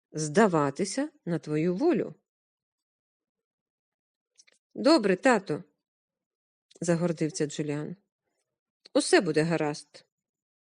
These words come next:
«Тімі теж порядкуватиме», — сказала Джорджа.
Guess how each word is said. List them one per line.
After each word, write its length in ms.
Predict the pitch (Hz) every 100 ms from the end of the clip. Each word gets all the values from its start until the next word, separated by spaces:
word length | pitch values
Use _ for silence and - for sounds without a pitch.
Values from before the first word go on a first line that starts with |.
| _ _ _ _ _ _ _ _ _ _ _ _ _ _ _ _ _ _ _ _ _ _ _ _ _ _ _ _ _ _ - -
«Тімі 340 | 220 269 381
теж 320 | 381 220 269
порядкуватиме», — 1120 | - 277 247 - 247 240 233 226 220 214 208 - _ _ _ _ _ _ _
сказала 500 | - - 151 160 151
Джорджа. 560 | 147 160 143 143 160